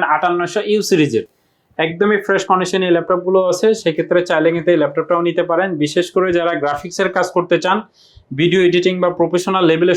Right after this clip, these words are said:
সব ধরনের কাজ যারা স্মুথলি রান করতে চাচ্ছিলেন, ডেস্কটপের বিকল্প হিসেবে কাজ করতে চান, তারা কিন্তু চাইলে Ryzen-এর এই ল্যাপটপটা নিতে পারেন। সেক্ষেত্রে ষোলো জিবি র্যাম, পাঁচশো বারো জিবি এনভিএমই এসএসডি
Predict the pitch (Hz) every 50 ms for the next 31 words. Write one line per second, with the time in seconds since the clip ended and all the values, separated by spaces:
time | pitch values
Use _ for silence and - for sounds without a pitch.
0 | 180 - 208 208 196 190 196 196 185 170 147 - - 120 120 123 139 143 160 151
1 | 151 156 180 180 180 - 190 185 170 156 156 156 - 175 175 - 175 175 185 165
2 | 170 - 175 180 196 196 170 143 151 147 151 - 190 180 175 175 190 196 175 160
3 | 165 156 156 180 175 175 175 180 170 170 - 190 180 180 - 165 156 - - 160
4 | - - 131 117 113 104 92 - _ _ _ _ - _ _ _ - 156 151 160
5 | 165 165 190 180 190 175 - 175 170 175 202 208 202 180 160 151 151 160 175 175
6 | 185 185 190 196 - - 208 208 196 180 - - 156 156 165 151 147 135 - 135
7 | 120 127 127 143 180 214 226 - - _ _ _ _ _ _ _ - - 156 151
8 | 175 170 170 185 185 185 180 - - 185 190 190 180 202 196 196 190 165 165 175
9 | 185 196 196 190 - 165 - - - 185 175 170 165 170 165 175 170 175 175 -
10 | 180 190 208 202 196 202 196 190 175 156 170 - 175 160 165